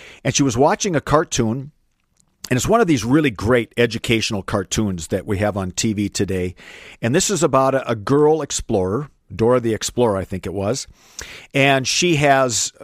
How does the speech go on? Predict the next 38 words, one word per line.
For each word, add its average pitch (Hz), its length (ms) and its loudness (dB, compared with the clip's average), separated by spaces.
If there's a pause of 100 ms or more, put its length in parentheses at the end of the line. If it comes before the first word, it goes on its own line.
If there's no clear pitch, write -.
three 220 680 0
friends, 107 640 -2
and 120 320 -4
her 127 200 0
friends 160 460 -2
are 139 100 2
all 147 200 2
male, 110 500 0
and 113 120 -6
they 117 80 -2
all 135 180 0
happen 131 260 -2
to 113 60 -4
be 113 180 -2
animals. 107 420 -2
So - 140 -4
she's 170 320 -2
the 165 100 2
human, 120 460 0 (460)
and 127 160 0
her, 123 180 2
her 113 180 0
friends, 151 560 0
who 143 100 2
are 117 80 4
boys, 120 380 2
are 110 160 -4
animals. 101 580 -4 (840)
And 131 360 2
one 175 180 2
day 190 140 4
they 165 120 2
were 143 160 4
out, 131 400 0 (200)
uh, 107 300 -2 (120)
and 123 400 -4
they're 156 160 4
playing, 170 540 -2